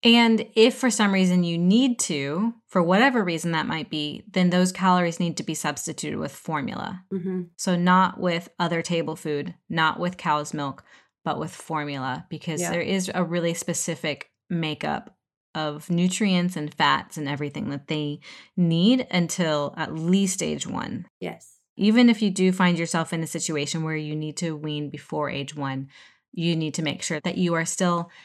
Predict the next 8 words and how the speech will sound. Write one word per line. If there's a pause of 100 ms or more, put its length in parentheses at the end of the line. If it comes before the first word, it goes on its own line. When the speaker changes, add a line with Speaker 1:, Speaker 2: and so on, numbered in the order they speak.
(140)
Speaker 1:
meeting
the
minimum (260)
number
of (100)
ounces (460)
in
formula.